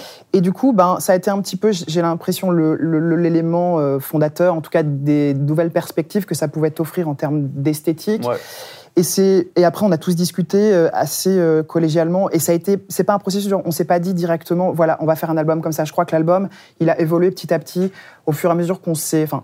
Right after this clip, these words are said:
Speaker 1: les gars se connaissaient déjà très bien, mais au fu-, au fur et à mesure qu'on s'est aussi, euh, découverts, le, tous, tous les trois, des gens qu'on a rencontrés aussi, parce qu'on a fait des sessions d'écriture avec d'autres gens qui sont venus ramener des, des, des touches. Et ça a vraiment été un travail avec, euh, avec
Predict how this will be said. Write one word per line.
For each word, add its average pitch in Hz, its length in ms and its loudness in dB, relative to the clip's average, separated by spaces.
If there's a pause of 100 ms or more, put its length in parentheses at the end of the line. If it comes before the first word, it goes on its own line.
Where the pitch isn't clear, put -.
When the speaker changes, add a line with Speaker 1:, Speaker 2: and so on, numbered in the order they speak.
(120)
Speaker 1:
les 156 140 0
gars 160 100 2
se 160 80 -8
connaissaient 160 220 -2
déjà 151 160 0
très 160 160 -4
bien, 165 180 -2
mais 156 120 0
au - 20 -4
fu-, - 180 -8
au - 60 -10
fur 151 160 -6
et - 20 -2
à 151 40 0
mesure 156 280 -2
qu'on 156 120 -4
s'est 147 180 -4
aussi, 151 340 -4
euh, 143 100 0 (280)
découverts, 156 580 0
le, 143 180 0
tous, - 160 -14
tous - 160 -8
les 156 80 0
trois, 190 360 -2 (240)
des 151 100 2
gens 170 100 -2
qu'on 165 140 -4
a 160 60 2
rencontrés 156 340 -4
aussi, 175 240 -4
parce 160 140 -6
qu'on 156 100 -6
a 147 60 -2
fait 151 120 -4
des 143 60 -4
sessions - 220 -8
d'écriture 151 400 -6
avec 143 180 -4
d'autres 147 180 -2
gens 165 160 -2
qui - 120 -12
sont 156 160 -4
venus 160 400 -2 (300)
ramener 160 480 -2
des, 147 180 0
des, 139 180 -2
des 139 200 -2
touches. 180 420 -4
Et 147 80 -2
ça 151 100 -6
a 143 40 -4
vraiment 160 180 -2
été 170 140 -4
un 151 60 -2
travail 156 480 -4
avec, 139 360 -6
euh, 131 280 -2
avec 127 300 -6